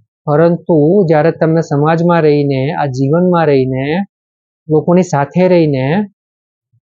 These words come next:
તમે સમાજ માટે કંઈક સારું કરો છો, દેશ માટે કંઈક સારું કરો છો, ત્યારે એ પણ એક આધ્યાત્મિકતા જ છે.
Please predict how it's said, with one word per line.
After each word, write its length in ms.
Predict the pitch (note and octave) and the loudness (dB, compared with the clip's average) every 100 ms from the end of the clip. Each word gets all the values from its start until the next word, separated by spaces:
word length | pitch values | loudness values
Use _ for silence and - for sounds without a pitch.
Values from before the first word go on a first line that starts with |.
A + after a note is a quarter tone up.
| _ - | _ -2
તમે 160 | D3+ D#3 | 0 0
સમાજ 420 | - D3+ E3+ F#3 | 0 0 2 0
માટે 380 | F#3 E3+ D3+ C#3+ D3 D#3 | 0 0 0 2 2 0
કંઈક 160 | D#3 - | -4 -8
સારું 340 | - C#3 E3 F#3+ | -4 -2 -2 0
કરો 220 | D3+ C#3 | 0 0
છો, 220 | C3+ C#3 C3+ F#3 G#3+ _ _ _ _ - | -2 -2 0 -2 -4 _ _ _ _ -4
દેશ 260 | D3 F3+ | 0 0
માટે 200 | F#3+ F3+ F3 | 2 2 2
કંઈક 180 | F3 | 0
સારું 320 | - D3+ C#3+ C#3+ | 0 0 0 0
કરો 240 | C#3 C3 | 0 0
છો, 200 | C3 D3 E3+ G3+ - _ _ _ _ _ _ _ _ | 0 0 0 -2 -10 _ _ _ _ _ _ _ _
ત્યારે 240 | D#3 D3 F3 D#3 | -2 0 2 2
એ 60 | D#3+ | 2
પણ 200 | E3+ E3+ | 0 0
એક 140 | G#3+ - _ _ _ - | -2 -6 _ _ _ -6
આધ્યાત્મિકતા 720 | C#3+ D3+ E3 E3+ F3 - D#3+ | -2 -2 0 -2 -2 -2 -2
જ 60 | - | -4
છે. 140 | - | -10